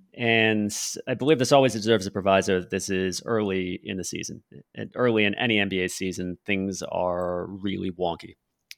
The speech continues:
And, and always subject to change, and some things probably will change. Other things we'll talk about, uh, maybe a little bit less likely to change. But, uh, I think it's often best to really reserve strong judgments,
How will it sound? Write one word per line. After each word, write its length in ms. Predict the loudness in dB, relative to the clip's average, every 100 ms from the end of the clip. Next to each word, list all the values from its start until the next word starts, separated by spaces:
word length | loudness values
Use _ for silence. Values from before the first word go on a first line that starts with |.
| -8
And, 260 | -6 -4 -4
and 140 | 0
always 340 | 2 2 2
subject 380 | 2 -2 -2 -8
to 60 | -8
change, 360 | -8 -6 -4
and 100 | -6
some 180 | -4 -6
things 200 | -6 -8
probably 280 | -2 -2 0
will 180 | 0 0
change. 300 | -2 -4 -4
Other 200 | -4 -4
things 340 | -6 -8 -8
we'll 80 | -8
talk 220 | -4 -4
about, 340 | -2 -4 -4 -8 -20 -20 -20 _ -4
uh, 200 | -2 -2
maybe 160 | -2 -2
a 60 |
little 160 | -2 -2
bit 120 | -2
less 300 | 0 -2 0
likely 260 | 0 0 -2
to 80 |
change. 480 | 0 4 4 2 -4 -12 -20 -20 -20 _ _ _
But, 600 | 2 6 6 4 0 -12 -14 -6
uh, 220 | -4 -2
I 40 | -2
think 180 | -2 -4
it's 200 | -4 -2
often 480 | 2 2 2 -2 0
best 420 | 4 4 4 -4 -4
to 640 | -2 0 -2 -2 -4 -6 -10 _ _ _
really 280 | -4 -2 -2
reserve 800 | -4 -4 -2 2 2 2 0 -4
strong 720 | -4 -4 -4 -2 0 0 -2
judgments, 640 | -2 -2 -2 -8 -6 -10